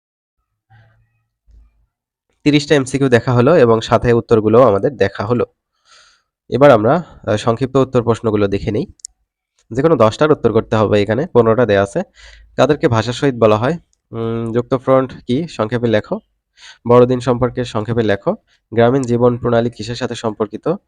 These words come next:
পরিবার কি? আহ, শিশু সামাজিকীকরণের প্রথম সূত্রপাত কার কাছে ঘটে? বাংলাদেশের অর্থনীতিতে অনানুষ্ঠানিক খাতের অবদান লেখো। মাঝারি শিল্প সম্পর্কে লেখো। এভাবে এখানে, আহ, গুরুত্বপূর্ণ প্রশ্নগুলো তোমরা সলভ করে ফেলবা। এগুলোর উত্তর কোথায় পাবা? আমাদের অ্যাপের মধ্যে গাইড দেওয়া আছে, গাইডের মধ্যে অধ্যায় ভিত্তিক খুঁজতে পারো অথবা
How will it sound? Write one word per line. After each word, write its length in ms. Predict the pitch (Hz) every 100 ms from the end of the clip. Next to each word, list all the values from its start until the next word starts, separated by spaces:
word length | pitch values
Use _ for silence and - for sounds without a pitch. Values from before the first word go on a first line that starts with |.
| _ _ -
পরিবার 360 | 120 113 110 107
কি? 280 | 139 202 _ _ _ _ _ _ _ _ _ -
আহ, 120 | 120
শিশু 260 | 120 127 139
সামাজিকীকরণের 800 | 123 117 123 131 135 135 135
প্রথম 280 | 131 123 131
সূত্রপাত 400 | 123 123 120 120 _ _ _
কার 160 | 117 113
কাছে 240 | 123 -
ঘটে? 240 | 120 120 190 - _ - _
বাংলাদেশের 420 | 110 113 117 110 120
অর্থনীতিতে 640 | 110 135 135 131 135 131 -
অনানুষ্ঠানিক 640 | 113 117 120 - 123 127
খাতের 200 | 127 120
অবদান 300 | 120 104 107
লেখো। 260 | 107 107 156
মাঝারি 280 | 123 107 120
শিল্প 260 | 131 120
সম্পর্কে 380 | 123 113 113 110
লেখো। 280 | 110 104 - - _ _ _ _ _ _ - - _ _ _ -
এভাবে 400 | 143 175 135 180
এখানে, 340 | 143 139 139
আহ, 240 | 127 131
গুরুত্বপূর্ণ 500 | 120 139 143 139 139
প্রশ্নগুলো 400 | 127 120 127 123
তোমরা 340 | 120 117 113 113
সলভ 240 | - 110
করে 140 | 113 107
ফেলবা। 300 | 101 117 233
এগুলোর 280 | 113 127 147
উত্তর 200 | 143 143
কোথায় 220 | 131 143
পাবা? 260 | 135 160 143
আমাদের 240 | 120 123
অ্যাপের 240 | 113 127
মধ্যে 300 | 131 127 135
গাইড 220 | 123 110 120
দেওয়া 180 | 131
আছে, 160 | 131 127
গাইডের 320 | 107 113 127
মধ্যে 240 | 127 123 123
অধ্যায় 260 | 107 123
ভিত্তিক 280 | 123 - 127
খুঁজতে 240 | - - 113
পারো 180 | 123 139
অথবা 300 | 123 120